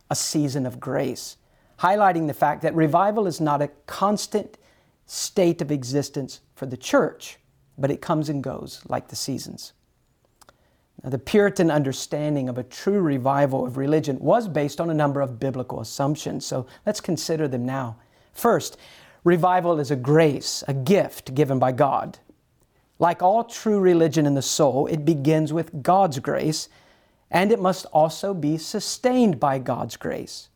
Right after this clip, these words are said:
by an ongoing work. And without a consistent dependence in us upon God, that religion will begin to decline. And when that happens, God must restore it or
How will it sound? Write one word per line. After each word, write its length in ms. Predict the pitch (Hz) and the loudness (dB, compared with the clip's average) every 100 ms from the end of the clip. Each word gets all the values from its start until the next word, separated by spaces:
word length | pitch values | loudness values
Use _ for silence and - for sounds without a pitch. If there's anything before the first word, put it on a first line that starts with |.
| _ | _
by 160 | 151 151 | 2 2
an 120 | 156 | 2
ongoing 760 | - 170 175 175 156 151 147 139 | 2 4 4 2 0 0 0 2
work. 440 | 143 151 - - - _ _ _ _ _ | 2 2 0 -8 -20 _ _ _ _ _
And 180 | 175 180 | 4 4
without 300 | 170 226 247 | 4 4 4
a 80 | - - | -2 -4
consistent 760 | 180 160 - 277 277 - 247 | -4 -2 0 0 0 0 -2
dependence 640 | 165 - - 214 170 143 - | -2 -4 -2 0 2 0 -4
in 200 | - 175 175 | 0 0 2
us 400 | 160 156 - - | 2 2 0 -10
upon 340 | - 160 147 | -2 0 2
God, 360 | 135 147 156 151 - - - - | 2 2 2 -4 -10 -20 -20 -6
that 260 | 151 190 240 | 2 2 4
religion 460 | 214 170 147 196 | 4 4 4 2
will 120 | 160 175 | 4 4
begin 340 | 156 135 123 | 2 0 -4
to 140 | - 131 | -6 -6
decline. 720 | - - 185 185 135 - - _ _ _ - | -6 -6 -4 -4 -4 -8 -14 _ _ _ -6
And 140 | 139 | 2
when 220 | 143 262 | 6 6
that 160 | 277 151 | 6 2
happens, 420 | 143 135 139 143 | 0 -4 -2 -4
God 320 | 139 147 151 | 2 4 4
must 380 | 147 139 139 - _ | 4 2 0 -8 _
restore 480 | 151 - - 190 139 | -6 -2 2 2 2
it 200 | - - | -2 -8
or 320 | - 143 135 | 0 2 2